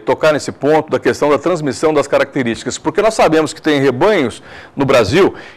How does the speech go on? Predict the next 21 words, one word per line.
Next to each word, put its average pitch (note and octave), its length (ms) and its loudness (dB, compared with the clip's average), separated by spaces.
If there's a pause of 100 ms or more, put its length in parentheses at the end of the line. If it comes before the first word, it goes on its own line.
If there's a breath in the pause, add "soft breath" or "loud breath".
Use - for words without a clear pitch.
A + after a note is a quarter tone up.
que F#3+ 140 -2
tem A#3+ 320 2
algumas G3+ 420 2
características F3 800 2
ou E3 120 4
que E3 140 -2
existem D#3+ 340 2
algumas C#3+ 240 2
características D3+ 920 0
no G3 300 4
rebanho G3 520 2 (260 loud breath)
que - 120 -4
precisam F3+ 500 0
ser F#3 180 2
melhoradas. F3 720 4
Tem A3+ 160 4
boas D#3 240 2
características, D#3+ 640 2
mas E3 120 2
algumas A#3 640 4
precisam A3+ 680 0